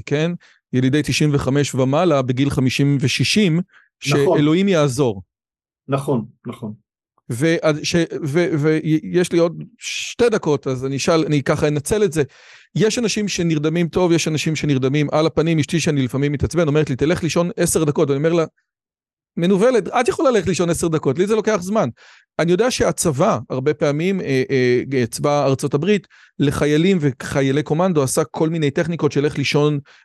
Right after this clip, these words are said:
Speaker 1: או איך להיכנס ל-, אה, ל-,
Speaker 2: כן.
Speaker 1: למצב שינה מהר יותר. יש אנשים שהם slow sleepers ו-, ו-, ורפיד. בתור חוקר שינה שגם יש לו אינטרס שהפציינטים שלו במעבדה ירדמו כמה שיותר מהר, יש לנו טיפ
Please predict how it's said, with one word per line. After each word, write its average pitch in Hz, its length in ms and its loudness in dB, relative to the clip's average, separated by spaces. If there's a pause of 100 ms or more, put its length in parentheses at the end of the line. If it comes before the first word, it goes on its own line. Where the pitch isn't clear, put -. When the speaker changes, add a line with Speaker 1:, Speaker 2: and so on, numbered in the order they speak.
Speaker 1:
או 147 100 4
איך 165 160 0
להיכנס 156 680 2
ל-, 143 80 2 (560)
אה, 120 480 2 (100)
ל-, 131 240 2
Speaker 2:
כן. 143 220 0
Speaker 1:
למצב 135 480 0
שינה 147 300 0
מהר 143 340 0
יותר. 214 300 2 (340)
יש 190 180 0
אנשים 185 300 -2
שהם 131 300 0 (180)
slow 170 440 2
sleepers 165 560 0
ו-, 120 240 2
ו-, 120 300 0
ורפיד. 180 380 0 (360)
בתור 208 460 0
חוקר 170 300 -2
שינה 180 240 0
שגם 170 320 -2
יש 170 220 0
לו 185 60 2
אינטרס 165 560 0
שהפציינטים 143 1200 0
שלו 151 440 2
במעבדה 139 480 0
ירדמו 143 280 -2
כמה 160 200 -2
שיותר 143 400 0
מהר, 139 540 0 (420)
יש 185 180 0
לנו 196 200 2
טיפ 285 280 0